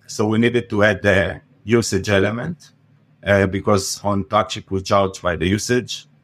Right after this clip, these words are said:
based on the number of shipments. Uh, so we needed to tweak WooCommerce, but we still use a lot of resources,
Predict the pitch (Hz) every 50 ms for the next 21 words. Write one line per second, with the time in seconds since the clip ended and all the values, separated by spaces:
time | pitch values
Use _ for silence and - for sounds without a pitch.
0 | _ - - 98 98 95 - - 98 90 92 85 92 90 87 87 85 82 90 101
1 | 95 87 87 82 82 - - 110 - - 131 131 147 156 - - _ _ _ _
2 | _ _ _ _ _ _ _ _ _ _ _ _ _ _ _ - 95 104 107 107
3 | 107 107 110 107 95 92 - - 120 117 117 123 123 147 151 143 151 147 147 127
4 | 98 _ - 135 143 147 147 - - - - _ _ _ _ _ _ - 117 123
5 | 123 - 123 123 131 156 175 180 160 - - - 113 113 - 123 123 120 - -
6 | - 160 160 156 147 143 143 147 147 123 107 110 117 120 117 120 120 - 104 113
7 | 120 113 - 131 123 123 - 127 127 127 131 127 - -